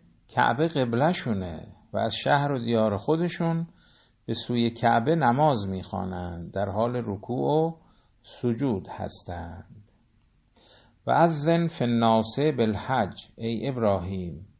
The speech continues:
اعلام کن در میان مردم حج را، اعلام کن. حالا اینجا باز روایتی داره که حضرت ابراهیم سلام الله علیه به خدای متعال،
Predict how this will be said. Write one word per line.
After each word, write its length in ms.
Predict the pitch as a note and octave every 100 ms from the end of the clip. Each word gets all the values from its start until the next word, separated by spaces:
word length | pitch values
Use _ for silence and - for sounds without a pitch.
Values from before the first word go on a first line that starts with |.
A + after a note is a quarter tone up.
| _ _ _ _ _ _ -
اعلام 540 | A#2+ B2+ D3 E3 D3+
کن 460 | - C#3+ C#3 C#3 - - _ _ _ _ _ _ _ -
در 160 | G#2+
میان 400 | G#2 A2 G#2+ G#2+
مردم 800 | G#2 G2 G2 F#2+ A#2 C#3+ D3 C#3+ - - _ _ _ - -
حج 380 | A#2+ G#2 G#2 F#2+
را، 320 | F2 G2 G#2+ -
اعلام 460 | D#3+ D3+ D3 A#2 F#2
کن. 320 | F#2 F2+ F#2 - G#2+
حالا 180 | A#2
اینجا 180 | B2 B2
باز 280 | B2 B2 G#2+
روایتی 460 | G#2 G2+ A#2 A#2+ B2
داره 240 | B2 B2
که 260 | - B2+ B2+ - _ _ _ _ _ _ _ _ _
حضرت 320 | G2+ G#2 G2+
ابراهیم 480 | G#2 G2+ G2+ G2+ C3+
سلام 300 | A#2 G#2 G2
الله 160 | G2+ G2
علیه 500 | G2 G#2 C3+ D3 D3+ - _ _ _ _
به 60 | -
خدای 340 | - G#2 G#2
متعال، 640 | G2+ G2 G2+ G#2 C3 C#3+